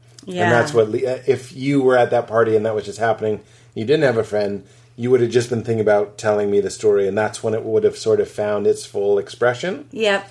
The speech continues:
Speaker 2: But that's the value of a friend.
Speaker 1: Yeah.
Speaker 2: A friend is the person who sees a situation through the same lens as you.
Speaker 1: Yeah.
Speaker 2: So you know the story is the same.
Speaker 1: Yeah,
Speaker 2: Yeah.
Speaker 1: totally. And it can be one of my,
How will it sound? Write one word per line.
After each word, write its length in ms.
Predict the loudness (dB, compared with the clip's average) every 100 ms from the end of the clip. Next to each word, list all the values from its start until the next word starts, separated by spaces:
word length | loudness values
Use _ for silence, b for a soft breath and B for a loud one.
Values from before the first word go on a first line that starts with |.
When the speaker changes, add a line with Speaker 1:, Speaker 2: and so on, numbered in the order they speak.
| -6
Speaker 2:
But 100 | 2
that's 200 | 2 2
the 80 | 2
value 360 | 2 4 2
of 100 | 2
a 60 | 0
friend. 380 | 0 0 0 -8 -10
Speaker 1:
Yeah. 420 | -4 0 2 0
Speaker 2:
A 20 |
friend 280 | 2 2 2
is 140 | 0 0
the 100 | -2
person 600 | 0 0 2 -2 -2 -8 b b b
who 180 | -6 -6
sees 500 | -6 -4 2 2 2
a 40 |
situation 760 | 0 -2 -2 2 4 4 0 -4
through 120 | -4
the 60 | -4
same 320 | 0 0 2
lens 400 | 2 2 0 0
as 220 | -2 -2
you. 320 | -4 -2 -4 -6
Speaker 1:
Yeah. 320 | -6 -6 -4
Speaker 2:
So 100 | -2
you 100 | 0
know 160 | 2 0
the 80 | -2
story 440 | -2 0 2 2
is 240 | 0 -6
the 80 | -14
same. 500 | -8 -8 -8 -12 -18 -20 -16
Speaker 1:
Yeah, 540 | -4 -2 0 0 0 -2
Speaker 2:
Yeah. 120 | -4
Speaker 1:
totally. 640 | -4 -2 0 2 2 0
And 120 | -2 -4
it 160 | -6
can 300 | -2 0 2
be 220 | 2 2 2
one 160 | 0
of 100 | 0
my, 340 | 0 0 0